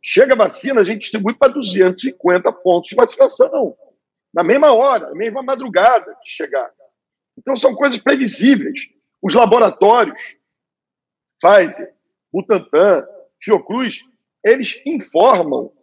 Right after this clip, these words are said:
é, é, tá, tá, aliás, a gente tem essa informação, porque são contrato-, contratos assinados, né, e todos têm cumprido, cumprido com as suas entregas. Então, o sujeito já sabe hoje o que é que vai chegar daqui a quinze dias. Qual é a dificuldade de pro-, programar isso?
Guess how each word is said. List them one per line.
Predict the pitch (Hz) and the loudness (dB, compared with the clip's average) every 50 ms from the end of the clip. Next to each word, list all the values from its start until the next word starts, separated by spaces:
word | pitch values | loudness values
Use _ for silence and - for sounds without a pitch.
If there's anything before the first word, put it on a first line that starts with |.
| _ - | _ 0
é, | 139 143 143 147 143 143 139 135 131 127 123 - - | 2 4 4 4 4 4 4 4 2 2 0 0 0
é, | 147 143 139 139 139 139 139 131 - - _ - | 0 2 2 2 0 0 -2 -2 -4 -8 _ -6
tá, | - - | -6 -4
tá, | - - 254 254 | -2 -2 -2 0
aliás, | 185 190 214 233 214 | 2 2 4 4 2
a | 254 | -2
gente | 202 254 233 - | -4 -6 -8 -4
tem | - 247 302 | 0 2 2
essa | 262 - - | 0 0 -4
informação, | 160 - - 190 180 160 - - - 240 247 | -8 -8 -8 -6 -6 -8 -8 -8 -10 -10 -10
porque | _ - 226 | _ -12 -10
são | 196 - 233 226 | -10 -8 -10 -8
contrato-, | _ - 240 185 - 202 196 - - 196 - - | _ -6 -6 -2 -2 -2 -2 -2 -6 -14 -14 -6
contratos | - 180 180 - - 165 160 160 - | -4 -2 -2 0 2 0 2 2 0
assinados, | 185 - - 208 214 190 185 196 185 - - - - - _ _ _ _ _ _ _ _ _ _ _ _ _ - | -2 -2 -4 -2 0 2 2 0 0 -4 -12 -20 -20 -20 _ _ _ _ _ _ _ _ _ _ _ _ _ -2
né, | 143 151 202 226 233 | 2 2 2 2 0
e | 233 180 | -2 -4
todos | - - 240 302 311 294 262 - | -2 2 2 2 2 2 -2 -6
têm | - 233 247 | -4 -6 -6
cumprido, | - 262 233 185 - 202 233 269 269 214 151 - _ _ - - - - _ _ _ | -6 -8 -14 -10 -8 -6 -6 -6 -8 -10 -12 -14 _ _ -20 -20 -20 -20 _ _ _
cumprido | - 180 - - 208 247 240 233 | -10 -10 -8 -8 -8 -8 -6 -4
com | - 247 | -2 -2
as | - | -2
suas | - 247 240 247 | 0 -2 -2 -4
entregas. | 262 - - 208 233 262 - - - - - - _ _ _ _ _ _ _ _ - | -6 -4 -2 0 2 2 0 -2 -6 -12 -20 -20 _ _ _ _ _ _ _ _ -4
Então, | - 226 269 | 0 0 0
o | 262 | 0
sujeito | - - 311 285 190 170 190 180 - - 160 | -2 -4 -6 -2 0 0 0 0 -2 -2 0
já | 170 208 180 | 0 0 0
sabe | - - 175 170 170 156 180 | 0 0 0 0 0 0 2
hoje | 175 170 170 185 190 185 - - 262 - _ _ _ _ _ _ _ _ | 4 4 6 4 4 0 -4 -14 -16 -16 _ _ _ _ _ _ _ _
o | - - | -14 -6
que | - 233 | -4 -4
é | 233 | -4
que | 196 202 | -2 -2
vai | 247 208 | -2 -2
chegar | - - - 208 220 233 | -2 -2 -2 -2 0 0
daqui | 247 254 - - | 0 0 0 -2
a | - - | -4 -4
quinze | - 247 262 247 269 285 | -6 -12 -16 -14 -14 -12
dias. | 214 196 233 302 320 214 - - - - - - _ _ _ _ _ _ _ _ _ _ | -10 -8 -8 -8 -8 -10 -10 -12 -14 -20 -20 -20 _ _ _ _ _ _ _ _ _ _
Qual | _ - 247 | _ -2 -2
é | 240 | -2
a | |
dificuldade | 208 - 262 - 226 196 220 226 202 180 | -2 -6 -8 -8 -4 -2 -2 -2 -2 -4
de | - | -10
pro-, | - 190 - 208 190 | -10 -6 -6 -6 -4
programar | - 175 202 180 190 185 180 175 170 156 | -2 -2 0 2 4 4 4 4 4 2
isso? | 135 - - - - - - | 2 -2 -8 -14 -18 -20 -20